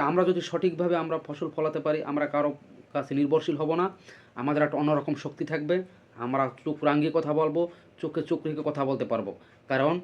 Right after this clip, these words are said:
নিত্য প্রয়োজনীয় জিনিসগুলোর যখন ঊর্ধ্বগতি হয় তখন মানুষের মেজাজ বিগড়িয়ে যায়, তখন যে সরকার থাকে তার উপরে আসলে চড়াও হয়। আসলে সব দোষটা যে তার সেটাও না,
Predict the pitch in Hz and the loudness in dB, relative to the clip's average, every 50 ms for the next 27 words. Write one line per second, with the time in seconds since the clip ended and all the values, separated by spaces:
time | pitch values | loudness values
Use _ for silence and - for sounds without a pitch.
0 | - - - - - - - - - - - 165 170 - - 208 - 196 196 208 | -8 -16 -20 -20 -20 -20 -20 -20 -12 -4 -2 -2 -2 0 -2 -2 2 6 8 10
1 | 208 196 196 202 208 196 165 180 180 190 190 190 185 196 202 202 202 202 190 180 | 10 10 8 6 4 4 2 2 2 2 2 4 6 8 10 10 10 10 6 2
2 | - - _ - 127 143 160 160 - 185 185 185 170 - - - 165 165 160 180 | -8 -14 _ -8 -2 0 0 2 4 4 4 4 2 -2 -4 -2 -2 4 10 10
3 | 190 185 190 185 196 175 147 143 107 98 - - - _ _ - - 151 151 180 | 10 10 10 6 6 4 4 4 2 0 -2 -10 -20 _ _ -2 -2 -2 -2 -2
4 | 160 156 143 147 165 151 - 185 180 185 - - - - - - 127 139 147 147 | -2 0 2 2 0 2 2 0 0 0 -4 -12 -20 -20 -12 -4 0 2 4 4
5 | 160 160 135 123 123 165 151 135 151 170 170 165 160 156 175 185 190 185 - - | 4 4 2 0 -2 -2 0 4 6 8 8 8 8 6 4 2 2 -2 -8 -20
6 | - - - - - 139 135 - 165 165 165 - - - _ - - 117 143 160 | -20 -20 -16 -8 -6 -6 -4 -4 -4 -4 -6 -8 -14 -20 _ -12 -6 -2 -2 -2
7 | 151 - 156 151 147 - 160 151 147 151 151 - 175 180 180 - - - - - | 0 4 4 4 4 4 -2 -2 -2 -6 -4 -2 -2 -2 -4 -10 -20 -20 -20 -20
8 | _ - - - 156 175 180 185 185 185 185 185 190 185 - 143 143 147 170 160 | _ -12 -2 4 6 8 8 8 8 6 4 4 4 2 2 -2 -2 -2 -2 2
9 | - 170 160 165 160 147 120 117 98 - - 135 - - 170 175 160 - - 165 | 6 8 8 8 8 8 6 2 -2 -4 -6 -10 -6 -4 -2 -2 -2 -2 -4 -4
10 | 160 151 - - - 135 131 165 160 - - 170 160 170 165 - 151 147 156 156 | -4 -4 -8 -18 -12 -4 -4 -4 -4 -2 -2 -2 0 0 2 2 2 2 2 2
11 | 143 - 147 175 170 165 151 135 98 | 0 -2 2 4 4 4 4 2 0